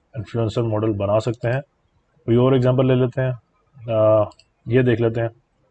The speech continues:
जैसा कि आप ये भी देख सकते हैं, ये भी real नहीं है, ये भी एआई generated Instagram influencer models हैं, ये भी वही चीज़ है और ये भी वही चीज़ है।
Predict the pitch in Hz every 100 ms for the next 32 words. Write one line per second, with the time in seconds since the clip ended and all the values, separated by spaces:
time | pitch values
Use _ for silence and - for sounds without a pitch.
0 | _ _ _ _ _ _ _ _ _ _
1 | - _ 110 107 110 110 110 120 120 113
2 | 123 113 117 110 117 117 117 113 113 107
3 | 110 - _ _ _ - 107 110 117 117
4 | 113 117 113 107 110 107 113 - 113 -
5 | 110 113 117 117 - _ _ _ _ -
6 | 104 - 117 107 117 110 113 113 110 -
7 | _ _ _ _ _ _ _ _ _ _
8 | _ _ _ _ _ _ - 110 113 117
9 | 113 113 123 110 110 - _ _ _ _
10 | - - _ _ _ - 110 113 104 104
11 | 110 104 113 123 107 101 101 104 95 92